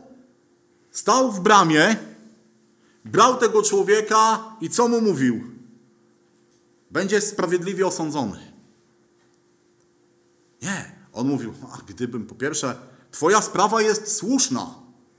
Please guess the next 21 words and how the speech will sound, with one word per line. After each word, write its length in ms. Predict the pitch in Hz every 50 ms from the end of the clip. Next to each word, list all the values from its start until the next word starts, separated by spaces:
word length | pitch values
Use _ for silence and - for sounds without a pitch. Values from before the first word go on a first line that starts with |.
| _ _ _ _ _ _ _ _ _ _ _ _ _ _ _ _ _ _ _
Ciekawe, 360 | - - 120 - 165 156 160 156
czy 140 | - -
jak 140 | 147 143 123
za 120 | 131 147 139
pół 200 | 143 165 165 156
godziny 360 | 151 151 135 151 151 156 143
przyszedł 360 | - - 160 - 160 139 143
przeciwnik 520 | - - 143 139 185 190 143 135 139 135
tego, 280 | 131 151 143 135 143 135
któremu 500 | 135 - - - - - 156 151 143 143
tak 180 | 147 147 - -
powiedział, 500 | 143 131 143 147 131 156 156 156 151 - - - - - _ _
to 100 | - 143
co 200 | 143 - 175 170
usłyszał? 800 | 175 170 170 170 170 165 165 175 175 202 226 269 - - - - - - _ _ _ _ _ _ _ _ _ -
To 100 | - 123
samo. 580 | - 262 285 294 262 190 131 110 - - - -
"Twoja 400 | - - 160 196 233 269 262 254
sprawa 440 | 247 - - - 262 - 226 240 240
jest 440 | 240 254 269 262 262 - - - -
słuszna". 800 | - 165 247 294 285 - - 147 127 117 104 87 78 - -